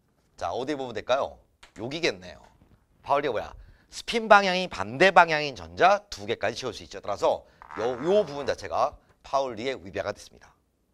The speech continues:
자, 여기서 주의사항. 자, 그렇다고 해서 나를 들뜬 상태라고 하면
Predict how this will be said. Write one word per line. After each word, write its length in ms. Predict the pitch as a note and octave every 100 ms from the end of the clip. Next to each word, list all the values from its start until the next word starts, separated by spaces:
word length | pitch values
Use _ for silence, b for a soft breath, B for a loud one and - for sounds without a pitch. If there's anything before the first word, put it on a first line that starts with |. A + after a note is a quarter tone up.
| _ - _ _ -
자, 140 | - G2
여기서 440 | D3+ D#3 G#3 G#3 -
주의사항. 440 | B2 B2+ G2 D2+ _ _ _ _ _ _ _
자, 180 | - A2
그렇다고 360 | B2 F3 E3 D#3
해서 100 | C#3
나를 440 | G2 G2+ B2+ E3+ - - _ _
들뜬 440 | - D#3 D#3+ G3+ G3
상태라고 380 | F#3+ F3 D#3+ C3+
하면 360 | D3 A3+ A3